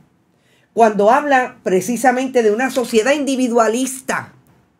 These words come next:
para dejar atrás y pensar en el colectivo y no en el yo. Lo voy a hablar con mi amigo José Maldonado, que es una persona que también está entrenada en los nuevos medios de comunicación.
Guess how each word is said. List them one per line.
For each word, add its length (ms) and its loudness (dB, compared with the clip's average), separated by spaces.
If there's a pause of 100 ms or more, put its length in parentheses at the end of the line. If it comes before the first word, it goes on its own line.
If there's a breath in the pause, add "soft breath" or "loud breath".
(920)
para 240 4
dejar 240 2
atrás 380 2
y 60 -2
pensar 420 2
en 140 0
el 240 -2
colectivo 920 0 (240)
y 180 0
no 160 2
en 140 0
el 240 -2
yo. 220 2 (1600)
Lo 120 4
voy 120 6
a 60 2
hablar 260 -2
con 100 2
mi 100 0
amigo 300 2
José 240 -4
Maldonado, 560 0
que 260 -2
es 60 -2
una 200 0
persona 360 -2
que 80 -6
también 300 -6
está 180 -4
entrenada 680 -2
en 140 -6
los 120 -2
nuevos 280 0
medios 240 -4
de 100 -4
comunicación. 760 -10